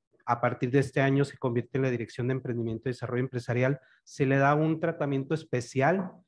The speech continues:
para poder impulsar precisamente todo este tema de emprendimiento en coordinación con la sociedad civil, con la academia, con el sector empresarial y, lógicamente,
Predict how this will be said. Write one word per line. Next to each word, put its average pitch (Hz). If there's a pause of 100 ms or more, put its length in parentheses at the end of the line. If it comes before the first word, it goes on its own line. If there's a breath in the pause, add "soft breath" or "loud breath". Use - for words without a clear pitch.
(260)
para 135
poder 131
impulsar 139
precisamente 127
todo 131
este 127
tema 127
de 123
emprendimiento 151
en 190
coordinación 175
con 147
la 131
sociedad 120
civil, 147
con 131
la 127
academia, 143 (440)
con 127
el 120
sector 131
empresarial 135 (400)
y, 170
lógicamente, 127